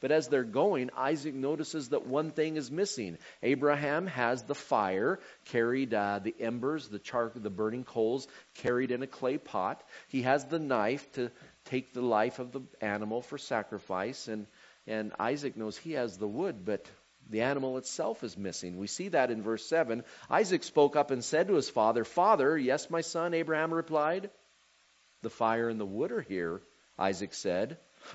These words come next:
"but where is the lamb for the burnt offering?" Abraham answered, "God himself will provide the lamb for the burnt offering, my son." And the two of them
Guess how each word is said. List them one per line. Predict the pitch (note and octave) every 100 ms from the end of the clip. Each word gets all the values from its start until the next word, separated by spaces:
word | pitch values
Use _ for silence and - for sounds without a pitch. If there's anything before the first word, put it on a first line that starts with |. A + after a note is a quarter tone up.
| -
"but | E3+
where | D3+ C#3+
is | D#3 C3+
the | D#3+
lamb | C#3 A2 A#2+
for | C3 D3+
the |
burnt | C#3+ F#3+ C#3 D3
offering?" | D#3+ A#3 - A2+ E2 C#2+ - - -
Abraham | C#3+ D#3 D3 D3+
answered, | C#3+ D#3+ F#3+ C#3+ B2 G#2
"God | A#2 C3+ D#3+
himself | D3+ D3 - D3 D#3 D#3
will | C3+
provide | G#2+ - G#2 D#2+ G#2 A2+ A#2+ B2 B2 B2 _ _ _ _ _ G#2
the | A#2+
lamb | G#2 F2 E2 D#2+ E2 F2+ _ _ _ _
for | -
the | G2+
burnt | F2+ G2+ G2+
offering, | G2+ G2+ - F2
my | E2 D#2
son." | - E2+ D2+ E2 G2 _ _ _ _ _ _ -
And | F2+
the | F#2+
two | - B2+ C3+
of | B2+
them | A#2+ B2 B2